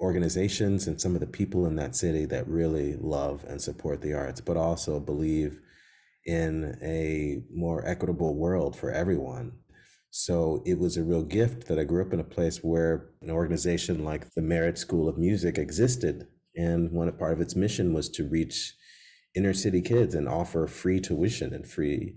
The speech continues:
lessons for folks that maybe wouldn't have been able to attend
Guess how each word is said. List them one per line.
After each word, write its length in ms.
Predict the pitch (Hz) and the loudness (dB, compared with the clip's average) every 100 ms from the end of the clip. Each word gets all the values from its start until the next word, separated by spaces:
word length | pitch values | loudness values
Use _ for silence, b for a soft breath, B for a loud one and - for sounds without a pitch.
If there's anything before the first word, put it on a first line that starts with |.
| - | -4
lessons 720 | 104 107 - 73 - - - - b b b - | -2 -2 -2 -4 -4 -4 -6 -10 b b b -4
for 140 | 76 | -4
folks 400 | - 85 80 - | -2 -2 -2 -2
that 200 | 73 - | -4 -2
maybe 640 | 82 82 87 90 87 78 - | -2 0 2 2 4 2 -4
wouldn't 380 | - 71 85 85 | -10 -4 0 0
have 120 | 85 | 0
been 160 | 85 85 | 0 2
able 240 | 82 82 | 2 0
to 640 | 76 - 87 82 82 67 - | -2 0 2 4 2 0 -4
attend 640 | - - 98 104 92 - | -8 -2 0 2 2 -2